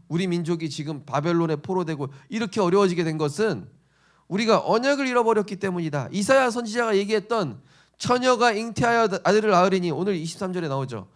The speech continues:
이게 이사야 선지자, 이스라엘 백성이 남유다 북-, 북이스라엘 나눠주고 그 다음에 바벨론에 완전히 침략당해가지고 포로된 그 근본 원인을 알고 있었던 다니엘,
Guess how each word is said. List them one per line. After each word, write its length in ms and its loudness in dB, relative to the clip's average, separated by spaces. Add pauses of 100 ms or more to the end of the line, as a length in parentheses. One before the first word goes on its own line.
(320)
이게 360 -2
이사야 380 0
선지자, 460 -4 (1500)
이스라엘 420 4
백성이 680 -2 (480)
남유다 580 0
북-, 220 -12 (560)
북이스라엘 460 -4
나눠주고 880 -2
그 120 -4
다음에 580 0 (120)
바벨론에 520 2
완전히 640 -4 (100)
침략당해가지고 1120 -4
포로된 500 -2 (600)
그 300 -2
근본 400 0
원인을 420 0
알고 320 0
있었던 680 -4
다니엘, 840 0